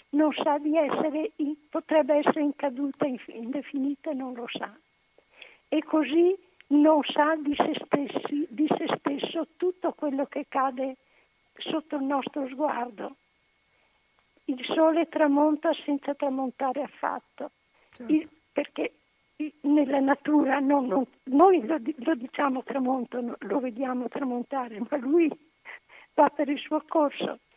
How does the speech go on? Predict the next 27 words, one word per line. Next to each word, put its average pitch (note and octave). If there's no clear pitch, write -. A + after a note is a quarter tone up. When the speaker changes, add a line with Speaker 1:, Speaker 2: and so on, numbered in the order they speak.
Speaker 1:
Il D4+
vento E4+
spira E4+
senza E4+
nessun'altra D#4
ragione D4
che D4
quella C#4+
di C#4
spirare. A#3
Le D4
onde E4+
mormorano D4+
sorde D4
al C#4
proprio C#4
mormorio. B3
Passa -
un C4
secondo, D4+
passa -
un B3+
altro, A3+
sono C#4
secondi C4+
solo A#3+
no-, A3+